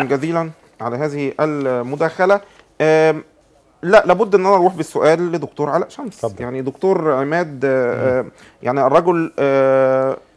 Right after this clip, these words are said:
Speaker 2: ليس في يده شيء يصنعه، بس حضرتك مسؤول كبير
Speaker 3: عن العما-، تثبيت العماله.
Speaker 2: اه.
Speaker 3: طيب. طب انا هقول، آه، خبر كده ان شاء الله، آه، هيسر ال-، الموسميين كلهم،
Speaker 2: مم.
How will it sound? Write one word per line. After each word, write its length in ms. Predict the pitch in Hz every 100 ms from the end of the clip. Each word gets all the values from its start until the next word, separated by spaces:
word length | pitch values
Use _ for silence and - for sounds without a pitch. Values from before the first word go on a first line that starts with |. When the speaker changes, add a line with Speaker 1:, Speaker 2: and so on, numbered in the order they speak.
| _ _ -
Speaker 2:
ليس 240 | 151 170
في 180 | 160 156
يده 160 | 156 143
شيء 380 | 160 139 120 - 113 -
يصنعه، 420 | 82 110 147 135
بس 160 | 107 -
حضرتك 380 | 120 151 160 156 - _ -
مسؤول 260 | 117 156 147
كبير 340 | 135 175 101 - _ _ _ _ _
Speaker 3:
عن 140 | 107 113
العما-، 400 | 107 117 120 107
تثبيت 360 | 113 101 131 127
العماله. 400 | 107 107 87 - _ -
Speaker 2:
اه. 300 | 123 151 165
Speaker 3:
طيب. 200 | 95 - _ _ _ - - -
طب 120 | 117
انا 120 | 127
هقول، 360 | 131 165 143 135 -
آه، 200 | 110 107
خبر 340 | - 131 127
كده 340 | - 127 123 120
ان 80 |
شاء 200 | - 123
الله، 440 | 113 120 123 117 107 _ _ _ _ _
آه، 560 | - 101 98 95 95 95
هيسر 520 | - 113 107 - 131 123
ال-، 680 | 120 113 110 104 98 98 104
الموسميين 580 | 104 113 - 113 123
كلهم، 380 | 107 107 120 143 139 -
Speaker 2:
مم. 180 | 147